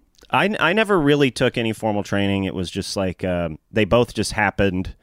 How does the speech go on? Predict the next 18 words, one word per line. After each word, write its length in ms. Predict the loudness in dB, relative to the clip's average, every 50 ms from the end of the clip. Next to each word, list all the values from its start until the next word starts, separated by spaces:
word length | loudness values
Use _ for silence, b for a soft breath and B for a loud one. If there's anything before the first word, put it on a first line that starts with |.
| b b b b b b
You 80 | 0 2
know, 80 | 2 2
stand-up 540 | 2 0 0 0 2 4 4 4 2 4 2
was 180 | -2 -2 0
this 180 | -2 -4 -4 0
thing 260 | 0 0 2 2 2
where 220 | 4 4 4 4 4
there 100 | 4 4
wasn't 300 | 4 4 4 2 0 -2
an 100 | -4 -6
improv 540 | -4 -2 -2 -2 -2 -2 -2 -4 -4 -6 -8
scene 320 | -8 -6 -6 -6 -4 -6
in 120 | -6 -6
Nashville, 600 | -6 -6 -8 -8 -10 -12 -12 -10 -8 -8 -8 -8
which 180 | -10 -10 -6 -6
I 80 | -6 -6
may 200 | -4 -6 -6 -6
have 260 | -6 -8 -10 -12